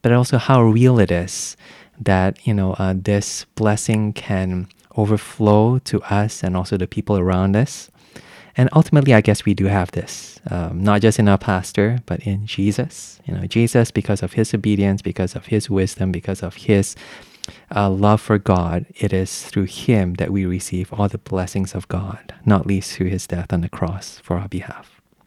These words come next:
Uh, Heavenly Father, thank you, uh, for this reminder of, um, just how good it is to have Jesus as our leader,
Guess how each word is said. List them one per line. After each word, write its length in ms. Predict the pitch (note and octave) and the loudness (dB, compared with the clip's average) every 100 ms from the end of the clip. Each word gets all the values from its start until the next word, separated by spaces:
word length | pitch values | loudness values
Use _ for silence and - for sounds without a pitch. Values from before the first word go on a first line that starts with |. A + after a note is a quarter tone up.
| _ _ _ _ _ - | _ _ _ _ _ -6
Uh, 140 | F#2+ | -4
Heavenly 300 | F#2+ G#2 G#2+ | 0 2 4
Father, 280 | A2 G#2 G#2 | 4 2 2
thank 340 | - A2 - | 2 0 2
you, 160 | B2 C#3 - - - - - _ - | 2 0 -2 -20 -20 -20 -20 _ -4
uh, 120 | G2 | -2
for 180 | - G#2 | 0 2
this 200 | G2+ - | 2 2
reminder 800 | G2 G2 G2+ A2 A2 A2+ A#2 A#2 - | 2 4 6 6 6 6 6 2 0
of, 520 | F#2 F2 - - - _ - - | -2 -2 -4 -12 -20 _ -12 -4
um, 380 | F#2 F2+ F2 F#2+ _ _ _ _ _ - | -2 0 -2 -6 _ _ _ _ _ -14
just 160 | - - | -8 4
how 120 | A#2+ | 6
good 200 | A2+ G#2+ | 6 4
it 100 | G2+ | 2
is 340 | G#2+ - - - - - _ | -4 -10 -18 -20 -20 -20 _
to 140 | - G#2 | 0 2
have 120 | G2 | 2
Jesus 480 | A2+ G2+ A2 G#2+ G#2 | 2 4 4 2 2
as 160 | F#2+ | 0
our 120 | G2 | 2
leader, 480 | F#2+ G#2 G#2+ A#2 C#3 | 2 2 4 4 2